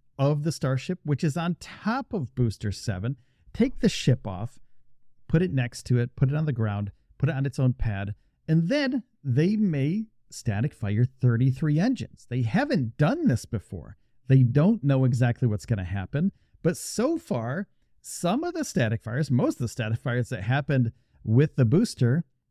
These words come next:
destroyed the concrete under the orbital launch mount. Now, we've talked about this in the past. If any concrete were to fly up and damage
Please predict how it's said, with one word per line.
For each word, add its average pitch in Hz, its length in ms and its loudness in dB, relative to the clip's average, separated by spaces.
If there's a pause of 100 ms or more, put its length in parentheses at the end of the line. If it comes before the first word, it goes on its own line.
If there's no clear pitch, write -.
(120)
destroyed 196 880 0
the 220 80 -4
concrete 208 800 0 (200)
under 160 720 2
the 131 240 4
orbital 123 360 4
launch 123 340 2
mount. - 220 -6 (680)
Now, 107 140 -2
we've 107 160 -2
talked 143 360 -4
about 139 320 0
this 143 320 -4
in 135 260 2
the 135 80 2
past. 101 500 -2 (120)
If 143 220 2
any 180 320 0
concrete 170 720 -2
were 151 140 -4
to 139 120 -8
fly 202 500 -8
up 214 180 -6
and 151 180 -4
damage 185 380 0